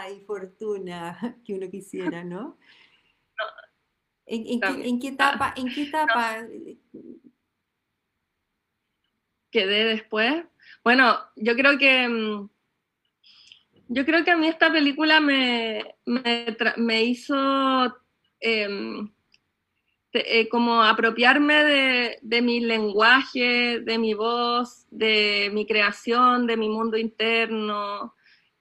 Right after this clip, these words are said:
Speaker 1: em, apoderarme de, de él, eh, de ello y, y aparte mezclarlo con un activismo político relevante. Para mí eso es muy importante, como, em,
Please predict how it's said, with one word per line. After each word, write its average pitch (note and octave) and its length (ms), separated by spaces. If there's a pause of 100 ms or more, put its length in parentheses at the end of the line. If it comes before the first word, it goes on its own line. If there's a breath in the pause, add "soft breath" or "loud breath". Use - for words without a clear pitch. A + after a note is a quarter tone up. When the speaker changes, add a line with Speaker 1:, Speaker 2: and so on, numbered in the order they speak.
Speaker 1:
em, G3 1000 (580)
apoderarme A3+ 760
de, B3+ 360
de A3+ 360
él, C4 140 (100)
eh, G#3 560
de A3 440
ello B3+ 360
y, A3+ 440
y A3+ 140
aparte B3 640
mezclarlo C4+ 880
con A#3+ 240
un B3 140
activismo B3+ 600
político A#3+ 560
relevante. A#3 680
Para G#3+ 140
mí A3 100
eso B3 140
es B3 60
muy B3 160
importante, B3+ 760
como, G3+ 440 (600 soft breath)
em, F#3 800